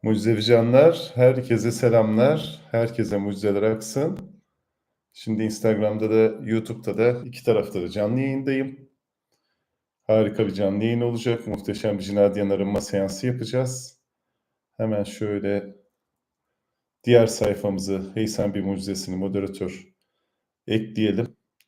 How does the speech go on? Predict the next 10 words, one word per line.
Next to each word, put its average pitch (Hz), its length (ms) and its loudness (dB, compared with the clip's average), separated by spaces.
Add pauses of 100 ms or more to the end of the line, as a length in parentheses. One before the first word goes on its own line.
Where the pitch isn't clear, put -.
Neler 95 320 0
mümkün 92 460 -4 (960)
diyelim. 123 480 2
Güzel 113 400 6
bir 131 240 4
arınma 113 320 2
seansı 107 460 -2
yapalım. 123 380 0
Enerjimizi 107 640 0
bir 110 240 0